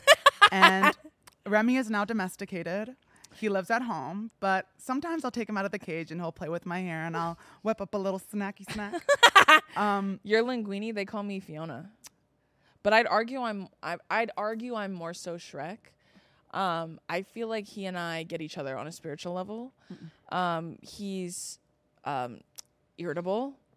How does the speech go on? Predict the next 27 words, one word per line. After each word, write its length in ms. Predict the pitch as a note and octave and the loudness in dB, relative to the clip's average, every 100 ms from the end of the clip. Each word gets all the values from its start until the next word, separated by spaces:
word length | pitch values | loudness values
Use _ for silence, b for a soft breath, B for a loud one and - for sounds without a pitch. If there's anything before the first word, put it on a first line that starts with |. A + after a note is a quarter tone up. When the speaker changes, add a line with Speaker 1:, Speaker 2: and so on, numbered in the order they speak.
| _ | _
Speaker 1:
He 60 | F3 | -10
hates 320 | F#3 E3 - | -4 -4 -4
kids. 560 | - F3+ D3+ F3 - - | -8 -6 -6 -8 -16 -16
Speaker 2:
Okay. 280 | F3 D#3+ E3 F3 _ | -14 -14 -14 -18 _
Speaker 1:
He 140 | F#3 | -10
hates 460 | F#3 E3 E3+ - - | -6 -6 -6 -12 -10
fairy 180 | E3 D#3+ | -8 -8
tale 220 | E3 D3+ | -10 -12
creatures 580 | - D#3+ D#3 F3 F3+ G3 | -12 -14 -12 -10 -10 -10
in 80 | G3 | -10
that 160 | G3 | -12
sense. 320 | - G#3+ G#3+ | -12 -14 -12
Like, 140 | E3+ - | -12 -10
they're 140 | D#3+ | -10
a 20 | |
nuisance 480 | E3 D#3+ E3+ A3 A3 | -10 -12 -16 -16 -16
to 100 | - | -14
him. 200 | B3 C4+ | -14 -10
Speaker 2:
Mm-hmm. 200 | G3 F#3 D#3+ B B | -8 -8 -12 B B
Speaker 1:
He 340 | - A2 G2 F#3 | -10 -8 -8 -10
travels 420 | - G#3 F#3+ G#3 - | -10 -4 -4 -4 -10
to 100 | G3+ | -10
the 180 | F#3 D3 | -8 -6
ends 280 | F3+ F#3+ | -8 -8
of 100 | G3 | -10
the 120 | F3 G2+ | -10 -8
earth 320 | D3+ F#2 | -8 -10